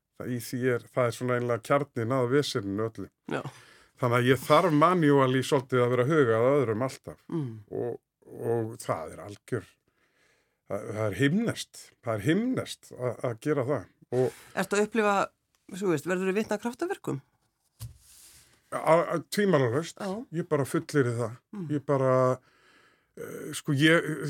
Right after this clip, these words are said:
Speaker 1: hef náttúrulega þurft að endurskoða hugmyndir mínar um kraftaverk, sko, af því að einhvern tímann hélt ég að kraftaverk væri það kæmi bleik vera og myndi lyfta Esjunni
Speaker 2: Já.
Speaker 1: og allir myndu klappa og það væri kraftaverk,
Speaker 2: Já,
Speaker 1: sko.
Speaker 2: já, <laughs> gott
Speaker 1: En,
Speaker 2: kraftaverk.
Speaker 1: en svo sér maður kraftaverk, sko,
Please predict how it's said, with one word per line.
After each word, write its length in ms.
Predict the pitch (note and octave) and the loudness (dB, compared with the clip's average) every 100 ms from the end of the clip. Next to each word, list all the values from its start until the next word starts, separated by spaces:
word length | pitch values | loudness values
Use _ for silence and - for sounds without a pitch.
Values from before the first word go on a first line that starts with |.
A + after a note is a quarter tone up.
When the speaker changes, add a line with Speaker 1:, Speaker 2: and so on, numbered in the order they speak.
| D3+ | -2
Speaker 1:
hef 200 | D#3+ E3+ | 2 4
náttúrulega 340 | E3+ D#3+ E3 | 4 4 2
þurft 220 | E3+ C#3 D#3 | 0 2 4
að 100 | D#3+ | 4
endurskoða 600 | G#3+ A3 - - D#3+ D#3 | 2 2 2 4 6 8
hugmyndir 520 | E3+ B3 C#4 D3 D3 | 8 8 8 6 6
mínar 260 | C#3 C#3 B2+ | 8 8 6
um 60 | B2 | 4
kraftaverk, 540 | E3+ C#3 A2+ F2 F2+ - | 2 2 -2 -6 -10 -16
sko, 300 | - E3+ G3+ | -6 0 2
af 160 | D3+ - | 2 4
því 100 | C3+ | 4
að 120 | C3 | 4
einhvern 240 | B2+ C3+ | 2 -4
tímann 260 | C#3 C3 B2 B2+ | 2 2 2 -2
hélt 420 | C#3 - C#3 - | -4 0 0 2
ég 80 | C#3 | 2
að 60 | A#2 | 4
kraftaverk 480 | D3+ C#3+ - C3 - | 2 2 2 0 4
væri 240 | C#3+ C3 | 4 4
það 160 | C3 B2+ | 2 2
kæmi 320 | C#3+ C3 C3 | 2 2 2
bleik 460 | - C#3 D3 D3 C3+ | 2 4 4 4 4
vera 320 | C#3 D3 D#3+ | 6 6 4
og 80 | C#3+ | 4
myndi 240 | C#3 C3+ | 2 2
lyfta 380 | C3 D3 - C#3 | 0 0 0 2
Esjunni 460 | C3 D#3+ - F#3+ G3+ - | 4 2 0 -2 -2 -6
Speaker 2:
Já. 180 | - - | -8 -2
Speaker 1:
og 140 | E3 C#3+ | 2 4
allir 220 | C#3+ D3+ | 2 2
myndu 220 | D3 C#3 - | 0 0 4
klappa 400 | E3 - - F#3 | 4 4 4 4
og 140 | C#3+ | 6
það 180 | D#3+ D#3 | 6 6
væri 200 | F3+ D#3+ | 6 4
kraftaverk, 580 | F3 F3+ - G3 G3 - | 2 0 2 0 -2 0
Speaker 2:
Já, 80 | G3+ | 4
Speaker 1:
sko. 160 | G3+ | 4
Speaker 2:
já, 100 | G#3+ E4 A#3 - | 4 0 -4 -2
<laughs> 260 | E4+ - | -2 0
gott 100 | A#3 | -2
Speaker 1:
En, 240 | - D#3 E3+ | 2 6 6
Speaker 2:
kraftaverk. 80 | D3+ | 8
Speaker 1:
en 140 | F#3 | 6
svo 240 | E3 G#3 A3 | 6 6 6
sér 320 | - A#3 A#3 | 8 6 8
maður 240 | A#3 F#3 | 8 6
kraftaverk, 800 | - G#3 A3+ - F#3+ D#3+ D3 - - | 6 6 6 4 4 6 2 -2 -12
sko, 360 | C#3 - - E3 | -10 -6 2 6